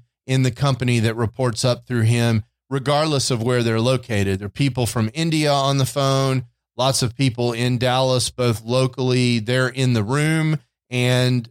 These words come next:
uh, on the phone that are working from home, and other people from all over the world.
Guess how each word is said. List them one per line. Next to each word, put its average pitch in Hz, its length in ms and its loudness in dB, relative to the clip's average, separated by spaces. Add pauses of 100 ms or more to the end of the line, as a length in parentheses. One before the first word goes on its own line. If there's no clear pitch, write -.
uh, 110 220 0
on 131 200 2
the 120 80 2
phone 156 640 -2
that 117 140 0
are 110 120 0
working 139 340 -2
from 131 180 -2
home, 139 420 0
and 110 260 -2
other 156 240 0
people 131 320 -2
from 127 220 -2
all 120 240 0
over 120 180 0
the 113 80 0
world. 131 540 0